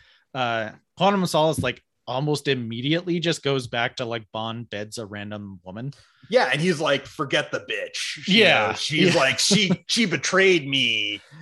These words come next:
Speaker 2: you
Speaker 1: Yeah.
Speaker 2: know, and, like, and then, like, at the end of the movie, he learns that, like, no, she was trying to save someone that she loved, and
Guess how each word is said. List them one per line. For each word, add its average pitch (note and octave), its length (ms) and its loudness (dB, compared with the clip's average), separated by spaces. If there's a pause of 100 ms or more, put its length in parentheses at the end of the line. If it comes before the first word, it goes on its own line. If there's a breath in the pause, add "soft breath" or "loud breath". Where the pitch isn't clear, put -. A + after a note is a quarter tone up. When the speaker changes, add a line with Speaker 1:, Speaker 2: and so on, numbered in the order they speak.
(220 loud breath)
Speaker 2:
you D3 140 2
Speaker 1:
Yeah. C#3 100 4
Speaker 2:
know, C#3 160 4
and, C#3+ 200 2
like, C#3+ 240 0
and E3+ 120 0
then, E3 160 0
like, C#3+ 200 0
at C#3+ 120 -2
the C3+ 100 -2
end B2+ 80 -2
of B2 60 -4
the A#2+ 60 -2
movie, B2 200 -2
he A#2 120 -6
learns A#2 420 -2
that, A2+ 140 -6
like, G#2 200 -6
no, G#2 300 0
she G2+ 240 -8
was F#2+ 440 -8
trying G2 200 -6
to F2+ 60 -12
save F#2+ 260 -8
someone F2 240 -8
that F2 100 -12
she F#3 200 0
loved, D3+ 480 4
and G#2 120 -8